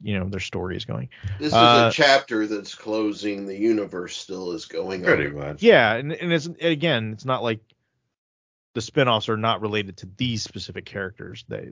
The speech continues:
Speaker 1: they are. Um, Eric Jackson, three, I got nothing creative tonight out of five. Wasn't bad, but was,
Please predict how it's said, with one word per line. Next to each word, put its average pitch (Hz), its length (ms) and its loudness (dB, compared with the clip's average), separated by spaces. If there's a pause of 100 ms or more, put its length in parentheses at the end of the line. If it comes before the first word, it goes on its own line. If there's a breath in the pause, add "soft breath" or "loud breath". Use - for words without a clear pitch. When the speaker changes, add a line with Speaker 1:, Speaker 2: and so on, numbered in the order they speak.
Speaker 1:
they 104 160 -8
are. - 320 -12 (560 loud breath)
Um, 117 540 4 (160)
Eric 143 180 6
Jackson, 117 500 0
three, 156 300 0
I 131 100 4
got 131 160 2
nothing 160 300 0
creative 151 400 0
tonight 135 220 2
out 117 80 2
of 101 140 -2
five. 123 320 2
Wasn't 151 300 0
bad, 135 440 4 (440)
but 131 200 -2
was, 120 480 2